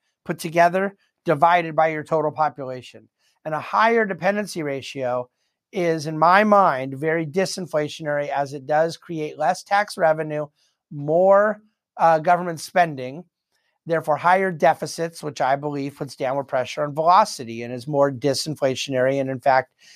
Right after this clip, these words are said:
at ex-, taken to extremes, deflationary.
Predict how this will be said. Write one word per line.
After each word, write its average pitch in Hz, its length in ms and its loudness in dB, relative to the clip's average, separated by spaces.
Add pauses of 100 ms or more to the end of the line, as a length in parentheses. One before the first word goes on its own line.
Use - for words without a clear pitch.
(180)
at 139 120 2
ex-, 127 260 -8
taken 147 280 -2
to 160 60 4
extremes, 143 580 -2
deflationary. 127 880 -2